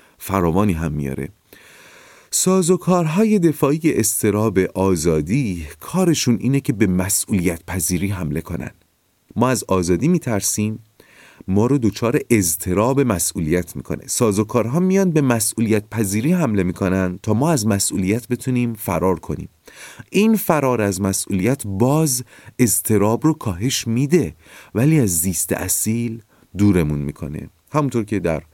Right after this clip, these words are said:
اه، سائق اول، سائق مرگ اتفاق می‌افتاد، سازوکارها میومدن اضطراب رو تسکین می‌دادن ولی از زندگی اصیل دور می‌کردن.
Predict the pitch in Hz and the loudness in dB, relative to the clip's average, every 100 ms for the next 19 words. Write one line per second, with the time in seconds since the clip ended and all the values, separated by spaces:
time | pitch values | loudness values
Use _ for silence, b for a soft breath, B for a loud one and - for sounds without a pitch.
0 | b b b b - 73 69 69 - 92 | b b b b -6 -4 -4 -4 -2 0
1 | 82 87 80 78 80 71 - 71 78 80 | 0 0 -2 -2 -4 -2 -4 -4 -4 -2
2 | 82 82 - - - - 73 71 69 76 | -2 -2 -6 -10 -8 -8 -8 -8 -10 -10
3 | - 85 80 80 78 92 95 117 151 147 | -6 -4 -4 -4 -4 -2 0 2 2 2
4 | 151 156 b b b b _ _ 98 - | 0 -2 b b b b _ _ -4 -2
5 | 92 90 90 80 71 - _ _ 92 85 | 0 0 0 -2 -4 -6 _ _ -6 -4
6 | - 165 196 175 156 147 131 120 113 90 | 0 0 0 0 0 0 0 2 2 2
7 | 92 82 85 80 80 92 78 80 73 76 | 2 2 2 0 0 -2 -2 -2 -2 -4
8 | - 78 76 | -6 -6 -8